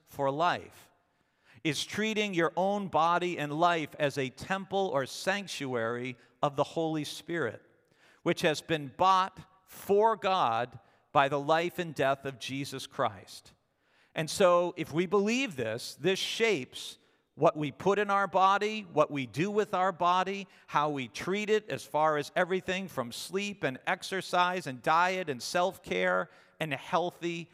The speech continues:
habits. Because reverence for life begins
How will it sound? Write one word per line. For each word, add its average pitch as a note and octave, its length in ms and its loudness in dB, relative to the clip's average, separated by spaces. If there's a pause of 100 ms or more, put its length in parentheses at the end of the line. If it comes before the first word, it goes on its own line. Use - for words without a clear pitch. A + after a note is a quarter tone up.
habits. D#3+ 760 -6 (540)
Because C#3 360 -6
reverence F#3 640 0
for E3+ 260 0
life F3 540 0
begins D3 920 -6